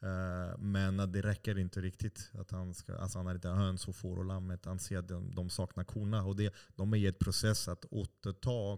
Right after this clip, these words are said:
korna in på gården för att kunna ju bygga jordkvalitet igen. Så de får skördar, men de skulle kunna få bättre skördar om det fanns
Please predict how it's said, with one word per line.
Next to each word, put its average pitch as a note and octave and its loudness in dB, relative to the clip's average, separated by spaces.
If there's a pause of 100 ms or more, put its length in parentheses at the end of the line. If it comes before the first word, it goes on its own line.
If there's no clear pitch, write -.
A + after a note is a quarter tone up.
korna F#2+ -2
in F#2+ 0
på F#2+ -4
gården F#2 -2
för F2+ -8
att - -8
kunna F2+ -6
ju F2+ -2
bygga G2+ -2
jordkvalitet F#2 -2
igen. F#2+ -2 (320)
Så - -10
de A2 4
får D#3+ 4
skördar, F#2 2
men F2+ -2
de G2+ -2
skulle F#2+ -6
kunna F2+ -8
få - -10
bättre G2 -4
skördar F2+ -2
om F2 -4
det F2 -4
fanns - -8